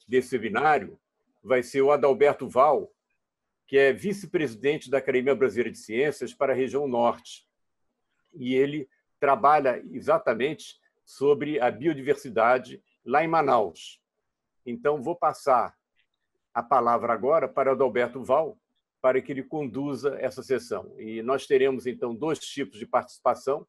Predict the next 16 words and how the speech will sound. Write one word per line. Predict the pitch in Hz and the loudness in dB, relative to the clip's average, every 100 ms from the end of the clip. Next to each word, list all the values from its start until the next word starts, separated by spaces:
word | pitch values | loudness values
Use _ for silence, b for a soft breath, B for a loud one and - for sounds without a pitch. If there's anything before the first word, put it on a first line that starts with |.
| _ _ _ _ _ - | _ _ _ _ _ -12
um | 147 156 117 _ - | -8 -8 -10 _ -10
pelo | 131 | -8
Zoom, | 127 120 139 180 202 _ _ _ _ _ | -8 -8 -8 -8 -14 _ _ _ _ _
para | - 123 | 0 0
os | 117 113 | 0 -4
membros | 127 139 117 101 | 0 0 0 -4
da | |
Academia | 120 120 120 110 | -4 -2 -4 -4
Brasileira | 113 107 104 | -4 -4 -8
de | - | -10
Ciências, | 113 123 147 143 - 131 - | -2 0 0 -2 -6 -8 -6
da | 110 | -6
Academia | 104 120 123 123 | -4 -4 -2 -4
Nacional | 120 120 120 | -4 -4 -6
de | 110 | -6
Medicina | 101 - - 135 123 95 101 | -14 -14 -8 -4 -4 -8 -14